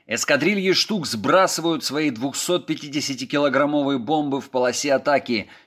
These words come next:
Немецкая артиллерия бьёт изо всех стволов, разрываются русские снаряды. Когда штуки улетают, появляются немецкие бомбардировщики, выполняющие серийное бомбометание.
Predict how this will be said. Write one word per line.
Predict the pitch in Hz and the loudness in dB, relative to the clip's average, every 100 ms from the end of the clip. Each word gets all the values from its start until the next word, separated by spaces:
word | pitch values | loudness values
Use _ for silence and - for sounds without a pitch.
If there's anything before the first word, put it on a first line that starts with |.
| _ | _
Немецкая | 98 110 120 113 - 120 | -6 0 0 -2 0 0
артиллерия | 113 127 131 151 147 135 | 0 0 0 0 0 -2
бьёт | 113 113 165 156 | -4 0 0 0
изо | 131 135 | -2 -4
всех | - 151 | -2 -2
стволов, | - - 113 123 131 123 - - _ - | -4 -4 0 2 2 0 -2 -20 _ -8
разрываются | 104 113 110 117 123 127 117 127 | -4 -2 0 0 2 2 0 -2
русские | 120 117 - 117 | -2 -4 -6 -8
снаряды. | 101 117 113 120 113 104 - - _ _ | -6 -4 0 2 2 -2 -8 -18 _ _
Когда | 113 104 175 | -6 2 4
штуки | - - 202 147 170 | 4 0 -2 0 0
улетают, | 170 151 143 - 175 160 120 - - _ - | 2 0 0 4 4 6 2 -2 -20 _ -4
появляются | 113 120 143 127 131 | -2 2 2 0 -2
немецкие | 131 139 139 - 131 | 0 0 0 -2 -4
бомбардировщики, | 127 127 120 110 127 151 127 120 120 110 - _ - | -2 0 -2 0 0 0 0 -2 -2 -4 -6 _ -12
выполняющие | 101 113 120 123 117 107 120 | -4 0 0 0 -2 -2 -2
серийное | 107 123 120 120 113 117 | -2 -2 0 -2 -2 -4
бомбометание. | 104 117 110 113 117 135 131 113 104 | -2 -4 -2 -4 -2 0 0 0 -2